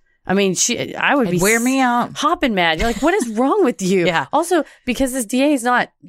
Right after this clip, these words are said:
Speaker 1: a newbie. He's been in the
Speaker 2: Right.
Speaker 1: business
Speaker 2: Twenty-one years?
Speaker 1: or more.
Speaker 2: Judge Kemp questioned the jurors and all juror alternates. All answered that they had not seen the interview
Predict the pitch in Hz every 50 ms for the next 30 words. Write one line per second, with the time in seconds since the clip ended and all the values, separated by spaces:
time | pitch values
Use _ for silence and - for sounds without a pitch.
0 | - - 170 170 160 147 151 202 247 185 165 143 147 165 180 170 - 202 202 175
1 | 156 151 196 226 233 226 208 196 170 196 220 190 170 143 180 180 180 - - -
2 | - 202 196 202 202 202 196 196 196 196 208 214 220 233 247 - 196 196 208 214
3 | 208 233 220 170 156 170 170 - - - - - - - _ _ _ - - -
4 | - - - - - - - - - - - 160 156 208 233 269 269 - - -
5 | 349 339 220 - - - 208 185 - - - 196 196 190 170 143 135 127 110 69
6 | 69 71 - - 135 127 139 156 180 196 185 170 180 180 180 180 180 - - 139
7 | 135 - - 117 95 - - - - - - - - _ - - 151 202 226 180
8 | 196 185 180 165 - 196 185 185 165 160 - - 139 135 131 117 120 120 127 135
9 | 156 - - - - 240 240 247 - - 165 151 143 139 139 139 139 135